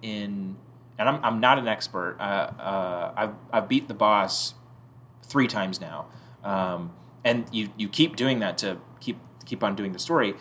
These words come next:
but I'm not an expert, but, uh, I just had my best time. It was, like, thirty-three minutes.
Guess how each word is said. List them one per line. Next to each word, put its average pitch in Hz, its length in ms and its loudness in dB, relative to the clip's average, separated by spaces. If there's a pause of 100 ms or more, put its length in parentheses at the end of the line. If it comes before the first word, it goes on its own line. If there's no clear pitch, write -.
(240)
but 110 100 4
I'm 127 80 6
not 156 160 6
an 135 60 -2
expert, - 480 -2
but, 107 240 4
uh, 98 340 2
I 104 80 0
just 131 240 -4
had 127 160 4
my 110 100 -2
best 113 320 2
time. 101 540 -4 (240)
It 107 60 -10
was, 101 100 -8
like, 98 120 -8
thirty-three 123 500 0
minutes. 160 440 -2